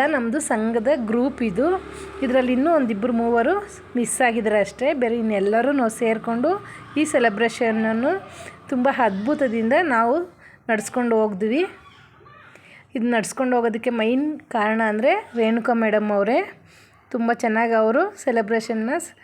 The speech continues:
ಅವ್ರ ಮನೆಯಲ್ಲೇ ಸೆಲೆಬ್ರೇಷನ್ ಮಾ-, ಸ್ಟಾರ್ಟ್ ಮಾಡಿದ್ರು ನಮಗೆಲ್ಲ ಹೇಳಿ. ಇದರಲ್ಲಿ ನಾವೆಲ್ಲ ಭಾಗಿಯಾಗಿದ್ದಕ್ಕೆ ತುಂಬ ಖುಷಿ ಆಗ್ತಾಯಿದೆ. ಮೇಡಮ್ ಅವ್ರಿಗೆ ತುಂಬ ಧನ್ಯವಾದಗಳನ್ನು ನಾವು ಹೇಳ್ತಿದ್ದೀವಿ.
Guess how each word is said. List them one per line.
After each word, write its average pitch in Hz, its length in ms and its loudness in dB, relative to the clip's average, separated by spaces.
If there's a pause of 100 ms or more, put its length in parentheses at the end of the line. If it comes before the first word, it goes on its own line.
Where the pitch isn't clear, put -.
(180)
ಅವ್ರ 226 180 2
ಮನೆಯಲ್ಲೇ 240 800 0 (240)
ಸೆಲೆಬ್ರೇಷನ್ 220 680 0
ಮಾ-, 208 100 -2
ಸ್ಟಾರ್ಟ್ 208 420 -2
ಮಾಡಿದ್ರು 202 520 0
ನಮಗೆಲ್ಲ 220 440 0
ಹೇಳಿ. 226 500 0 (680)
ಇದರಲ್ಲಿ 247 300 0
ನಾವೆಲ್ಲ 240 480 2
ಭಾಗಿಯಾಗಿದ್ದಕ್ಕೆ 202 920 0
ತುಂಬ 220 400 -2 (220)
ಖುಷಿ 247 300 -2
ಆಗ್ತಾಯಿದೆ. 220 380 -2
ಮೇಡಮ್ 226 440 0
ಅವ್ರಿಗೆ 214 240 -2
ತುಂಬ 220 280 -4
ಧನ್ಯವಾದಗಳನ್ನು 208 1000 -2
ನಾವು 220 300 0
ಹೇಳ್ತಿದ್ದೀವಿ. 208 840 -2